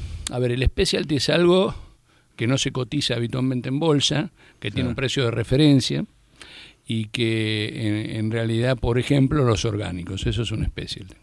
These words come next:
Speaker 2: Claro,
Speaker 1: De
Speaker 2: que
Speaker 1: hecho,
Speaker 2: no, no,
Speaker 1: nosotros
Speaker 2: no es intercambiable como un commodity,
Speaker 1: No,
Speaker 2: digamos.
Speaker 1: no tiene la
Speaker 2: Commodity,
Speaker 1: velocidad.
Speaker 2: tenés trigo, por ejemplo, soja, es
Speaker 1: Claro,
Speaker 2: todo,
Speaker 1: que es
Speaker 2: todo
Speaker 1: un
Speaker 2: cambio.
Speaker 1: bien de cambio rápido.
Speaker 2: De bien de cambio rápido,
Speaker 1: Eh,
Speaker 2: sí.
Speaker 1: en cambio, bueno, en ese momento hacíamos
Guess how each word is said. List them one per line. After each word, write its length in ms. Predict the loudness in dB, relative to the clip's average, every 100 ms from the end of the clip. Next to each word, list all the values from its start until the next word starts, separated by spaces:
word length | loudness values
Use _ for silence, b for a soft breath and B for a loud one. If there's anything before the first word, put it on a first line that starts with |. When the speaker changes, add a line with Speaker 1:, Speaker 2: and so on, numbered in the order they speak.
| _ _ _ _ -6
Speaker 2:
Claro, 160 | 2
Speaker 1:
De 40 | 4
Speaker 2:
que 60 |
Speaker 1:
hecho, 100 | 4
Speaker 2:
no, 60 | 4
no, 60 | 4
Speaker 1:
nosotros 400 | 4 4 2 -2
Speaker 2:
no 80 |
es 140 | -2 -2
intercambiable 540 | -2 -2 0 2 2
como 160 | 0 -2
un 80 | -4
commodity, 560 | -4 -4 -4 -6 -2
Speaker 1:
No, 160 | 4 6
Speaker 2:
digamos. 240 | 4 2
Speaker 1:
no 100 | 2
tiene 260 | 2 4 4
la 100 | 4
Speaker 2:
Commodity, 260 | 4 4 2
Speaker 1:
velocidad. 400 | 2 4 2 2
Speaker 2:
tenés 200 | 0 -2
trigo, 400 | -2 -2 -2 -4
por 120 | -4 -6
ejemplo, 320 | -8 -6 -8
soja, 220 | -8 -2
es 40 | 4
Speaker 1:
Claro, 360 | 6 6 4
Speaker 2:
todo, 100 | 2
Speaker 1:
que 80 | 2
es 60 | 2
Speaker 2:
todo 100 | 6
Speaker 1:
un 60 |
Speaker 2:
cambio. 120 | 6 6
Speaker 1:
bien 140 | 6
de 100 | 2
cambio 300 | 0 2 0
rápido. 400 | 0 -4 -6 -6
Speaker 2:
De 140 | -4
bien 160 | -4 -2
de 100 | -4
cambio 200 | -4 -8
rápido, 260 | -8 -4 0
Speaker 1:
Eh, 240 | 2 4
Speaker 2:
sí. 60 | 2
Speaker 1:
en 80 | 0
cambio, 400 | 0 2 2 2
bueno, 180 | -2
en 60 | -4
ese 160 | -4 -4
momento 280 | -2 -2
hacíamos 440 | -2 -2 -2 -2